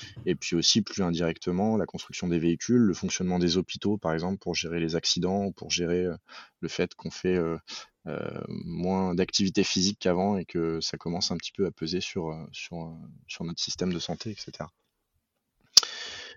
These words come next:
Euh, historiquement, <clears throat> en fait, on est passé en quelques dizaines d'années, euh, grosso modo aux sorties de, de, de la Seconde Guerre mondiale jusqu'à la, la, la fin des années, euh, soixante-dix, quatre-vingts,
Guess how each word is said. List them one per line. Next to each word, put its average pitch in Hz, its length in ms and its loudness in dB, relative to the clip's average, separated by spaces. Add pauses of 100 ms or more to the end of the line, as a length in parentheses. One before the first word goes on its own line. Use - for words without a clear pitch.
(320)
Euh, 85 760 2
historiquement, 117 1000 10 (320)
<clears throat> - 280 6
en 123 280 12
fait, 120 240 10
on 95 100 6
est 87 100 4
passé 107 380 12
en 92 180 6
quelques 101 340 4
dizaines 98 400 8
d'années, 104 340 6 (220)
euh, 90 140 -2
grosso 92 320 0
modo 95 340 4
aux 85 80 2
sorties - 480 0
de, 82 420 2
de, 87 200 0
de - 160 -4
la - 160 -4
Seconde 90 340 0
Guerre 92 160 4
mondiale 92 380 6
jusqu'à 87 280 0
la, 82 320 0
la, 87 200 -8
la 85 100 -8
fin 90 220 -4
des 87 160 -2
années, 87 300 -2
euh, 82 120 -8
soixante-dix, - 540 -4
quatre-vingts, 95 480 -2